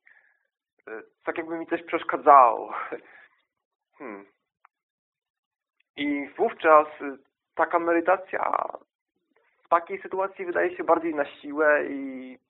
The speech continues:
przychodzi dosyć ciężko. Wówczas mija się właściwie z celem, gdyż medytacja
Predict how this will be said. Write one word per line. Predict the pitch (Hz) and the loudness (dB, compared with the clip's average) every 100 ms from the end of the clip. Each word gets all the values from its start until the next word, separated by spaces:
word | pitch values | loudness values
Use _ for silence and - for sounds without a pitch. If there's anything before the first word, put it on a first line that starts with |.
| _ _ - | _ _ -20
przychodzi | - 147 139 135 131 127 _ _ _ _ _ | -4 -4 -2 -10 -12 -16 _ _ _ _ _
dosyć | 135 - 117 _ _ _ - | -16 -16 -20 _ _ _ -6
ciężko. | 147 135 143 - - 160 165 - _ _ _ _ _ _ - | -2 -2 -4 -8 -4 -4 -4 -10 _ _ _ _ _ _ -20
Wówczas | 151 - 175 | -14 -12 -8
mija | 190 185 | -2 -2
się | - 165 | -4 -10
właściwie | 170 - 170 165 | -10 -8 -8 -8
z | |
celem, | - - 135 123 | -4 0 0 -2
gdyż | 123 123 - _ _ _ _ | -10 -12 -14 _ _ _ _
medytacja | 147 160 160 160 180 | -6 -2 -2 -2 -4